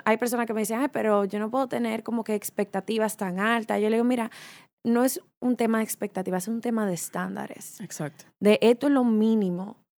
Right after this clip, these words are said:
Speaker 1: que yo necesito para que tú te mantengas en mi vida. Y yo tengo el derecho de esperar esto.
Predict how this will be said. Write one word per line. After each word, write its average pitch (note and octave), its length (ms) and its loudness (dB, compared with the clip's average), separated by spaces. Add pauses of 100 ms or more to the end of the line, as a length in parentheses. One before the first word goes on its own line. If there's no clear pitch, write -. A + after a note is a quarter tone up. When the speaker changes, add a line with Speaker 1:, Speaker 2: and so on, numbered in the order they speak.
(180)
Speaker 1:
que G#3 160 4
yo G3+ 140 4
necesito G3+ 500 0
para F#3 200 0
que F3+ 80 -4
tú F#3+ 100 -2
te G#3 80 -2
mantengas A3 460 -2
en F3+ 80 -2
mi E3+ 100 -4
vida. E3+ 420 -4
Y F#3+ 100 0
yo G3+ 100 4
tengo A#3 180 0
el A#3 80 0
derecho G3+ 400 0
de F3+ 60 0
esperar E3+ 500 -4
esto. - 400 -8